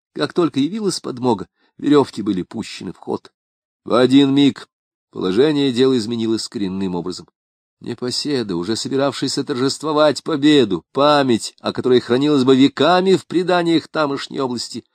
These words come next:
очутился теперь в плену, связанный и беспомощный. Но так страшна была только что прекратившаяся борьба,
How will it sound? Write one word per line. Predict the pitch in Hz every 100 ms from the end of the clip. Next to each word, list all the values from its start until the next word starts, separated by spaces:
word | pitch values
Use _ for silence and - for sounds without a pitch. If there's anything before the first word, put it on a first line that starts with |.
| _ - - -
очутился | 95 92 - 101 - 196 151 139
теперь | - 143
в | 135
плену, | - 123 113 101 _ _
связанный | - - 92 113 98 104 95 _ _ _ _
и | -
беспомощный. | 92 76 - - 78 - - _ _ _ _ _ _ _ _
Но | - 82
так | - 107 135 143
страшна | - - 143 143 - 147 147 131
была | 120 123
только | 113 113
что | - 117
прекратившаяся | 107 - 107 - 113 - 98 -
борьба, | 98 92 92